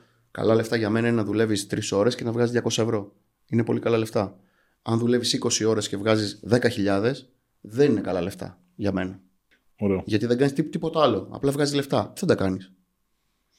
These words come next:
Speaker 1: Άρα, <laughs> θεώρησα ότι στην ηλικία που είμαι, και δεν το λέω ότι μεγάλωσα ή οτιδήποτε, είναι πολύ όριμη σκέψη αυτή που σου λέω. Πρέπει να κάνω αυτό που λέει η καρδούλα μου.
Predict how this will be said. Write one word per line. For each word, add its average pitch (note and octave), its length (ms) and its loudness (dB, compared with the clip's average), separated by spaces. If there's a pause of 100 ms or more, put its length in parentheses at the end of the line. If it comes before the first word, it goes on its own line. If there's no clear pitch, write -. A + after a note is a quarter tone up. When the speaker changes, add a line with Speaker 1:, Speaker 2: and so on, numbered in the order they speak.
(560)
Speaker 1:
Άρα, - 440 0 (200)
<laughs> - 340 -20
θεώρησα B2 720 2
ότι A#2 200 -2
στην A2 240 0
ηλικία G#2+ 380 2
που G#2+ 120 -2
είμαι, B2 160 2
και G#3 100 -4
δεν A3 80 -4
το D#3 100 0
λέω A#2 100 2
ότι G#2+ 140 -2
μεγάλωσα G2 760 0
ή G2 120 0
οτιδήποτε, G2 640 -4 (760)
είναι G3+ 180 -4
πολύ F#2+ 260 0
όριμη A2 260 6
σκέψη G2+ 360 -2
αυτή G2+ 160 -6
που G2+ 100 -8
σου - 160 -8
λέω. G2 340 0 (1500)
Πρέπει F3 200 0
να E3 80 2
κάνω D#3+ 140 2
αυτό D#3+ 140 -4
που D#3+ 80 -8
λέει D#3+ 100 4
η D#3 40 -6
καρδούλα C3 380 0
μου. F#2+ 200 -6